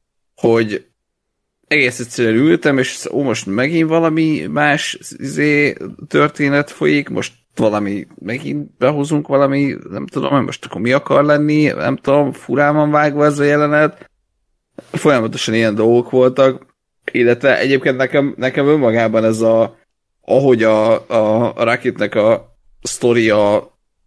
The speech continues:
be volt mutatva, az nekem, nekem el-, nem fura volt.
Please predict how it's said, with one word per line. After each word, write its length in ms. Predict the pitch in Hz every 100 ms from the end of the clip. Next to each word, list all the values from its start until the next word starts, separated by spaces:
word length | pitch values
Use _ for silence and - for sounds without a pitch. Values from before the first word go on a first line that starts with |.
| _
be 180 | - 117
volt 280 | 120 104 104
mutatva, 840 | 101 110 110 123 117 123 127 - _ _ _ _ _ _ _ _ _ _ _ _ _
az 240 | - 113 117
nekem, 400 | 120 127 123 -
nekem 340 | 120 120 131 123
el-, 360 | 139 127 -
nem 260 | - 117 69
fura 300 | - 87 78
volt. 340 | 64 - -